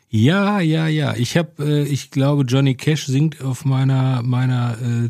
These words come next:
Tonart, also, also, oder beziehungsweise auf der Tonart, die ich ganz gut drauf hab. Ring of Fire singe ich sehr gerne. Dann habe ich gesungen, äh, ein Klassiker des, nicht Deutschrock, sondern,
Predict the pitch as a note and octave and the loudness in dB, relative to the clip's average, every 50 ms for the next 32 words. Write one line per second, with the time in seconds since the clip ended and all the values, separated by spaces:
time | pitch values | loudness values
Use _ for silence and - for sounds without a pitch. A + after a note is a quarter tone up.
0 | - - - C3+ C3 C3+ C3 B2 B2+ D#3 D#3+ - - A2+ G#2+ G#2+ G#2+ G#2+ - - | -4 -2 0 0 2 2 0 0 -2 -2 -4 -6 -6 -4 -2 -2 -2 -2 -4 -4
1 | G#2+ G#2 A2 G#2+ G#2+ G#2+ G#2 G2 G2 G2 - A#2+ A#2 G#2 A#2 A2+ G#2+ G#2+ G#2 - | -4 -4 -2 -2 0 -2 0 -2 -4 -2 2 2 2 4 2 2 2 0 -2 -2
2 | A2+ G#2+ - A#2 A2+ A2 G#2+ G2 A2 A2 G2+ - A2+ G#2 - - A#2 A2 G2+ - | -4 -4 -2 0 0 0 0 0 -2 -2 0 0 -2 -2 -2 -2 -4 -4 -4 -6
3 | - - - A#2+ A#2 G#2+ A#2+ B2 - - D3 D#3 - - - _ _ - G#2 G#2+ | -12 -18 -8 -4 0 0 0 0 0 -2 -2 -2 -4 -6 -16 _ _ -4 0 0
4 | A2+ A#2+ G2+ G2+ - - - G#2 G#2+ A#2+ C3 B2+ B2+ C3 C3 B2 - - A#2+ A#2 | 0 0 -2 -4 -8 -6 -4 -2 -2 0 2 2 2 2 2 0 -2 -2 -2 -2
5 | A#2 A#2 A#2+ B2 C3 C#3 C#3 - - - _ _ _ _ _ _ _ _ - A2 | 0 0 0 0 0 0 -2 -4 -10 -20 _ _ _ _ _ _ _ _ -2 2
6 | A#2+ A#2 B2+ C#3 C3+ B2 - - - A2+ G2+ G#2 A#2 A#2+ A#2+ A#2 A2+ A2+ - - | 4 4 4 4 4 2 0 -2 -2 -2 0 0 0 0 2 0 0 -2 -4 -8
7 | - - - - - G2+ G2+ G#2 G#2+ G#2 - - - - A#2 C#3 D3 - - D#3 | -14 -18 -18 -16 -12 -10 -8 -8 -10 -10 -12 -6 -2 0 2 2 2 2 2 0
8 | A#2 - - C3+ B2 A#2+ A#2+ - - - - _ _ _ - G#2 - - - - | 2 2 0 2 2 0 -2 -4 -10 -16 -20 _ _ _ -2 -2 -2 -2 -6 -8
9 | - _ - - - G#2 G#2+ A2 A2 - - - - - A#2+ C3 C3+ - - - | -12 _ -20 -14 -10 -6 -4 -4 -4 -4 -6 -8 -4 0 0 0 0 0 -2 -2
10 | - C3 B2+ - - - A2+ G#2+ A2+ A2 G2+ F#2+ | -2 -2 -2 -2 -4 -2 0 0 2 0 0 -2